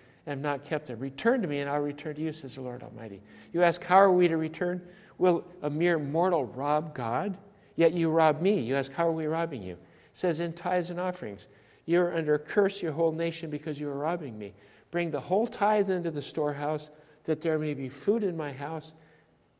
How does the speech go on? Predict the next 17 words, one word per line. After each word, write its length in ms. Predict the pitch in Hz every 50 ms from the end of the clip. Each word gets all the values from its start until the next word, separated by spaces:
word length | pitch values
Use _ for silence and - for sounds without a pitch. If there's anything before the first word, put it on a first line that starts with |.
| _ _ -
And 120 | 139 139
this 200 | 156 170 160 -
is 180 | 165 139 123 -
the 120 | 139 135
only 260 | 131 139 156 170 180
place 400 | 175 180 - 165 156 156 151 -
in 60 | - 151
the 60 | 143
Bible 340 | 127 139 135 131 120 117 113
that 80 | 113
says 320 | - - 135 117 98 - -
this, 260 | 101 101 - - - _ _ _ _ _ _ _ _ _ _ _ _ _ _
"Test 560 | - - - 196 214 - - - - - - _ _
me 440 | - 143 147 135 113 104 101 101 - - _ _ _ _
in 260 | 123 120 110 101 92 95 95 _ _ _
this." 480 | - 107 78 - - - - - - _ _ _ _ _ _ _ _ _ _ _ _ _ _ _ - - _ _
Oh. 280 | 117 131 131 107 -